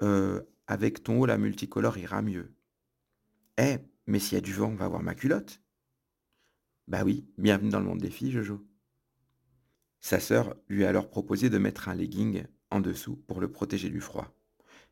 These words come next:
Et moi, j'étais rassuré, au moins, s'il changeait d'avis, il décidait d'enlever sa jupe, il avait une alternative.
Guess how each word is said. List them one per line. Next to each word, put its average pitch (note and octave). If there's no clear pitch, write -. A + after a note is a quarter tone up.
Et G2
moi, F#2
j'étais G#2
rassuré, F#2+
au G2+
moins, G2
s'il -
changeait G2+
d'avis, F2+
il F#2
décidait G2+
d'enlever F#2
sa E2+
jupe, -
il F2+
avait F#2
une F#2+
alternative. F2+